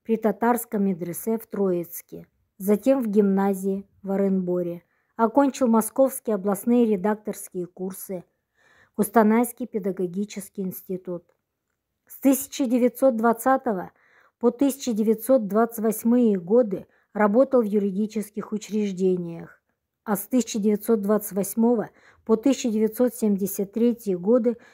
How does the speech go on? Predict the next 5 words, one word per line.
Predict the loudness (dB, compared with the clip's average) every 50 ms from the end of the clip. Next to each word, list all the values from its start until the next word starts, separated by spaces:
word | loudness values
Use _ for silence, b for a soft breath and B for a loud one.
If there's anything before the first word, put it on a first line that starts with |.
| b b b
был | 6 6 6 6
редактором | 6 4 2 2 2 2 2 0 0 0 -2 -2 0 0 0
учреждений | 0 -2 -6 -8 -8 -8 -8 -6 -2 -2 0 0 0 0 -2 -4
коммунистической | -4 -4 -2 0 0 0 -2 -2 -6 -10 -12 -12 -12 -12 -16 -16 -12 -8 -8 -8
печати. | -8 -8 -12 -12 -10 -8 -8 -8 -8 -10 _ -18 -20 -20